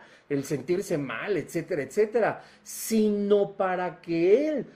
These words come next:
pu-, y esta persona pudiera comprender que estaba padeciendo en el nombre de Jesucristo y que venía adversidad, porque esto demostraría que hay un justo juicio de parte de Dios,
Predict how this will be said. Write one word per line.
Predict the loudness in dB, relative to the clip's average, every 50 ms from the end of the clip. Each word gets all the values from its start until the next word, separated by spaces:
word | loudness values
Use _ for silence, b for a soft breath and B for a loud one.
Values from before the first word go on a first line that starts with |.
| B B _ _
pu-, | -2 0 0 0 0
y | 4 4 4
esta | 4 4 -2 0
persona | 2 0 0 0 -2 -4 -4 -4 -6
pudiera | -6 -8 -8 -8 -8 -6 -4 -2 -2 0 0 0 -2 0
comprender | 0 -2 -2 -2 -2 0 0 0 0 -2 2 6 6 6 6 4 2
que | -2 -4
estaba | -4 -2 -2 -2 0 0 -2 -2
padeciendo | -2 -2 -2 -2 -2 -6 -6 -6 -4 -4 -2 6 8 8 8 8 B B B B B 0
en | 0 2 2 2
el | 0 0 -2 0
nombre | 2 2 2 4 2 2 0 2
de | 2 0 -2
Jesucristo | -2 -4 -6 -6 -8 -6 -2 0 0 0 0 -6 -12
y | -6
que | -4 -2
venía | -2 -2 -2 -2 -2
adversidad, | -2 -2 0 0 0 0 0 -2 -6 -8 -10 -8 0 2 2 2 2 -2 -4 -6 -8 B B B B B B B
porque | 8 10 12 12 10 8 6 6 6 6
esto | 6 4 2 2 4
demostraría | 4 2 2 4 2 2 2 0 -4 -12 -6 -4 -2 -2 0 0 -2 -2 -2 -4 0 2 2 2 2 0 0
que | 2 2
hay | 2 4 4
un | 2 2 0 0
justo | -2 -2 -2 -2 -2 -2 -6 -6 -4 -4 -4
juicio | -4 -4 -4 -2 0 0 0 -2 -4 -4 0 2 4 4 4 0 -4 b b b b b b b
de | 2 2 2
parte | 2 2 0 2 2 2 2 2 0 2 4
de | 4 2
Dios, | 2 4 4 4 4 4 2 0